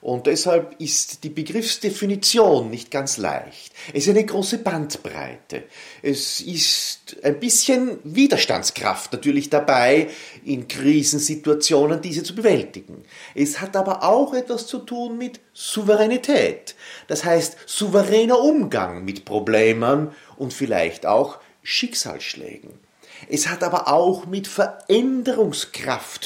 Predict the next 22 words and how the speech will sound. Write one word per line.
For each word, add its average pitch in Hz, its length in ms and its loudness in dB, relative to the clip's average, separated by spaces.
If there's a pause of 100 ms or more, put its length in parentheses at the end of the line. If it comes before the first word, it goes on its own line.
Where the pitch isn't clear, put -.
(100)
zu - 100 -10
tun. 175 560 0 (400)
Das - 80 -12
heißt, 139 160 -8
wie 156 120 -6
schnell 156 840 0 (300)
boxen 190 540 -2
wir 147 200 0
uns 120 260 -6
aus 120 300 -6
einer 117 440 -2
unangenehmen 117 1040 2 (280)
Situation 98 1000 -2 (220)
wiederum 127 400 -2
heraus? 156 520 -4
Wie 175 80 -6
schnell 208 300 4
kommen 196 460 2
wir 196 140 0
wiederum 165 500 -2 (360)
ins 196 380 0
Handeln? 139 520 -4